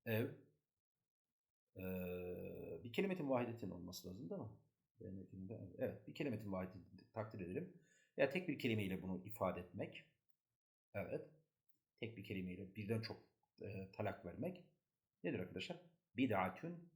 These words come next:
bid'attir. Liyennehu muhalifun sünneti. Çünkü bu sünnete muhaliftir. Peygamberimizin sünnetine aykırıdır. Bakın neler çıktı ortaya.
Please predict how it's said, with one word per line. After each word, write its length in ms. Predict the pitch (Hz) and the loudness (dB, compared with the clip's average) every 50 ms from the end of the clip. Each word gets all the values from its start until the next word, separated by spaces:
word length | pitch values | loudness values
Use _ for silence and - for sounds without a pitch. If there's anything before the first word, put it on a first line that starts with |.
| - | -8
bid'attir. 480 | - 95 - - 104 98 - - 90 85 | -8 -8 -4 -4 -4 -4 -4 -6 -8 -4
Liyennehu 480 | 92 101 107 101 104 110 107 107 - - | -2 0 0 2 2 2 2 2 0 0
muhalifun 500 | 110 107 110 131 117 107 - 107 98 87 | 0 4 6 6 6 6 4 0 -2 -2
sünneti. 420 | - - 90 90 92 - - 156 - - _ _ _ _ _ _ - | -4 -6 -6 -6 -6 -8 -10 -12 -14 -16 _ _ _ _ _ _ -6
Çünkü 440 | - - 117 104 110 - 90 85 98 | -2 -2 0 0 -2 -4 -4 -4 -2
bu 300 | 165 175 170 175 - - | -2 -2 -2 -4 -8 -12
sünnete 680 | - - - 101 90 87 87 - - 156 165 160 160 - - - _ - | -12 -6 -4 -2 -2 -4 -2 2 2 4 4 2 -2 -8 -14 -14 _ -8
muhaliftir. 640 | 87 90 - 90 85 85 87 - - - - - | -6 0 2 2 2 2 0 -6 -6 -6 -8 -2
Peygamberimizin 580 | - 107 95 92 95 92 90 - 90 85 98 117 | 0 0 2 2 2 0 0 -2 -4 -6 -6 -6
sünnetine 520 | 113 - - 90 90 90 - - 143 151 151 - - - - _ _ _ _ _ | -8 -6 -6 -6 -8 -6 -4 -4 -4 -4 -4 -6 -12 -18 -20 _ _ _ _ _
aykırıdır. 840 | - 101 104 - - - - - 104 92 87 85 87 127 147 143 147 - - - - - - _ - 95 92 90 87 87 87 - 101 110 - | 0 0 0 0 -2 -6 -4 -4 -2 -2 -2 0 2 4 4 4 2 -2 -10 -16 -20 -20 -16 _ -6 -4 -4 -4 -4 -6 -8 -10 -10 -12 -12
Bakın 240 | 92 - 113 110 110 | -10 -4 -2 0 0
neler 240 | 101 95 98 92 | 2 0 0 -2
çıktı 280 | - - - - - 90 | -2 -4 -6 -6 -6 -8
ortaya. 300 | 85 - - - - - | -8 -8 -10 -12 -14 -14